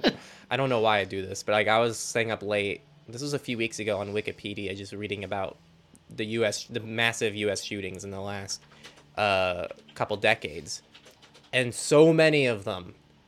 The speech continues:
Speaker 2: were flagged as people of interest well
Speaker 1: Jeez.
Speaker 2: before they ever did anything. So many of them were arrested before. So many of them were flagged as people of interest before, yet they still got their hands on guns, which I think is a separate issue I could talk about. But,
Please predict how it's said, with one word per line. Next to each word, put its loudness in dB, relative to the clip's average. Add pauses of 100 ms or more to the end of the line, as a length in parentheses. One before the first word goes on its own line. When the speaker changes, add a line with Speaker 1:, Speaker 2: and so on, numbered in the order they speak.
(460)
Speaker 2:
were -4
flagged 4
as 0
people -2
of 0
interest -6 (800)
well 8
Speaker 1:
Jeez. 8
Speaker 2:
before 6
they 6
ever 4
did 2
anything. -2
So 2
many 4
of 2
them 0
were 6
arrested 2
before. -2 (180)
So 4
many 6
of 2
them 0
were 2
flagged 2
as -8
people 0
of -2
interest -6
before, -4 (220)
yet 0
they 2
still 2
got 4
their 0
hands -2
on -2
guns, 0 (160)
which -4
I 4
think -2
is -10
a -4
separate 4
issue 2
I 4
could -6
talk -10
about. -2 (920)
But, 10